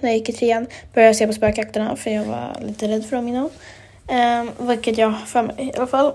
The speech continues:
Och, ehm, då så började ju mina kompisar också se på det. Och vi alla blev så här,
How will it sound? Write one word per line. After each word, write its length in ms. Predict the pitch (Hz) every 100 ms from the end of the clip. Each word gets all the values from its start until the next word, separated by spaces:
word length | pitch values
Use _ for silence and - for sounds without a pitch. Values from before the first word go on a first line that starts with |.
| -
Och, 400 | - 269 277 -
ehm, 560 | 277 269 269 269 262 269 - - - - - -
då 340 | 262 277 277
så 320 | 277 269 254
började 420 | 247 262 247 240
ju 500 | 240 240 240 226 214 98 - -
mina 220 | - 247 240
kompisar 320 | 247 247 240
också 140 | 240
se 160 | - 254
på 100 | 269
det. 140 | 285 285 - - - -
Och 140 | 233
vi 120 | 233
alla 280 | 240 233 233
blev 240 | 226 220 220
så 140 | 233
här, 220 | 220 214